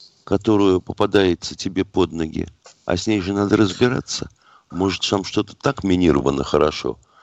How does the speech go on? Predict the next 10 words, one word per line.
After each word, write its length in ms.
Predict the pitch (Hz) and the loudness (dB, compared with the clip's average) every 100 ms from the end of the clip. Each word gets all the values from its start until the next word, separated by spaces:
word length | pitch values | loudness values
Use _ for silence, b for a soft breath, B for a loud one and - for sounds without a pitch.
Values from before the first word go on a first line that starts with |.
| b b b b _ | b b b b _
что 200 | - 82 | -4 0
лучше 320 | 82 101 - | 0 0 0
ее 180 | 101 98 | 2 2
не 120 | 101 | 2
трогать, 500 | 101 - 127 85 - - _ - | 0 2 2 0 -2 -12 _ 0
а 100 | - | 4
рвануть 400 | 85 98 101 - | 4 2 -2 0
прямо 280 | 92 95 | 0 0
на 140 | 98 104 | 0 -2
месте. 460 | 120 127 - - | -2 -4 -6 -8